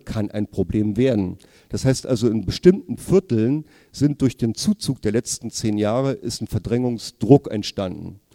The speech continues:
Verdrängung selber haben wir möglicherweise noch nicht, bis auf einige Einzelfälle. Von einem werden wir gleich noch hören, in der Kantstraße. Ein anderer Fall wird ja in der Weile auch schon diskutiert, in der Windmühlenstraße. Ein,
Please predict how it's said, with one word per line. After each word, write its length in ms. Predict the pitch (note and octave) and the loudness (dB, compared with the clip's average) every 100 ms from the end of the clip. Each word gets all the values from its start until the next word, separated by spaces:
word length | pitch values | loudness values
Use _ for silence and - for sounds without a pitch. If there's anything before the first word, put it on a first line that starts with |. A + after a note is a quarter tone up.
| _ _ | _ _
Verdrängung 480 | G#2 F#2+ A#2 A2 | -8 0 2 2
selber 640 | F2 F2+ G#2+ C3 E3 F3 F#3+ _ _ - | 0 -2 0 2 2 2 -2 _ _ -14
haben 320 | G2 B2+ B2+ | -2 2 2
wir 220 | G#2+ G2 F2 _ - | 2 -2 -4 _ 2
möglicherweise 840 | A2 C#3 D3 C3+ B2 A#2 A#2 A2 | 4 6 4 0 0 2 0 -2
noch 160 | G#2 F2 | -4 0
nicht, 460 | A2+ D3+ - - | 0 0 -4 -6
bis 180 | A#2+ - | -6 -2
auf 180 | A#2+ - | -4 -2
einige 440 | A2+ A2+ G#2 G2+ | 0 2 2 0
Einzelfälle. 680 | G#2 A#2+ - C#3+ C#3 C3+ C3 - - | 0 0 0 -2 0 -2 -2 -6 -18
Von 180 | - A2 | -2 -2
einem 260 | F#2+ A2+ G#2+ | 2 2 4
werden 160 | A#2 | 4
wir 80 | A2+ | 4
gleich 240 | G2+ G#2 G#2+ | 2 0 -2
noch 180 | G2+ | -2
hören, 220 | A2+ C3+ C3+ | 2 2 2
in 100 | G#2 | -2
der 100 | G2+ | -2
Kantstraße. 800 | B2 D#3 - B2+ B2 A#2 B2 A2+ | 0 -2 -2 0 0 0 -2 -4
Ein 80 | G2+ | -4
anderer 300 | G2+ A2+ A2 | -2 2 2
Fall 340 | - A2 G#2+ - - - - | 4 4 4 2 -12 -20 0
wird 160 | A#2 | 4
ja 40 | A#2 | 4
in 60 | |
der 120 | A2 G2 | 4 2
Weile 260 | G2+ G#2 | 0 -2
auch 100 | G#2 | -2
schon 200 | - A2 | -2 -2
diskutiert, 520 | G2+ - G#2 - G#2 | -2 -2 -4 0 -2
in 160 | - G#2+ | -2 -2
der 120 | F#2+ | 0
Windmühlenstraße. 920 | G#2 G#2+ A2 F2+ - - - - E2 - _ - - _ _ _ _ _ _ _ _ _ _ _ - | 0 0 2 0 -2 -10 -12 -8 -10 -10 _ -20 -20 _ _ _ _ _ _ _ _ _ _ _ 2
Ein, 400 | C3+ F3 E3 | 4 6 4